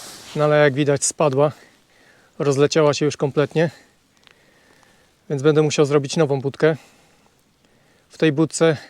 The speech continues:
będę zostawiał rodzynki i inne smakołyki, które, mam nadzieję, przywabią tutaj kuny ponownie. Tu jest zamocowany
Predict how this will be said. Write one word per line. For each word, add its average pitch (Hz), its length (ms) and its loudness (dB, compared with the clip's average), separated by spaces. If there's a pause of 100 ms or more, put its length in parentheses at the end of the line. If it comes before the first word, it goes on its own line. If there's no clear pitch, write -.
(140)
będę 151 260 0
zostawiał 143 520 0
rodzynki 143 520 -2 (1040)
i 156 40 -4
inne 147 240 0
smakołyki, 139 560 0
które, 143 240 -4
mam 151 220 0
nadzieję, 139 440 0 (640)
przywabią 143 540 -2
tutaj 139 320 -4
kuny 139 260 -6
ponownie. 139 400 -2 (1080)
Tu 175 60 -2
jest 156 200 4
zamocowany 151 720 2